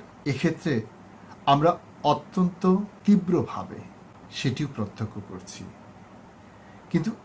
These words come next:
এখানে যে মূল ঘটনাটি ঘটেছে, সেটি নিয়ে আমরা যতটা না নজর দিচ্ছি, তার চেয়েও বেশি নজর দিচ্ছি এর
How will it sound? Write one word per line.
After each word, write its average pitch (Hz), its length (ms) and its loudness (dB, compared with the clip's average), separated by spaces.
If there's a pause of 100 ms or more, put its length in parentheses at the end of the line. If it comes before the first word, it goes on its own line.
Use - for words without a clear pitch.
(240)
এখানে 185 280 2 (120)
যে 202 80 2 (400)
মূল 151 160 2 (200)
ঘটনাটি 139 520 -4 (100)
ঘটেছে, 107 460 -8 (1000)
সেটি 180 360 6
নিয়ে 208 140 6 (380)
আমরা 135 200 2 (160)
যতটা 127 480 -2
না 170 60 -2 (120)
নজর 131 240 0 (100)
দিচ্ছি, 156 320 -8 (880)
তার 160 160 12 (100)
চেয়েও 196 200 2 (120)
বেশি 143 240 -2 (100)
নজর 156 240 0 (120)
দিচ্ছি 170 320 -6 (640)
এর 120 80 2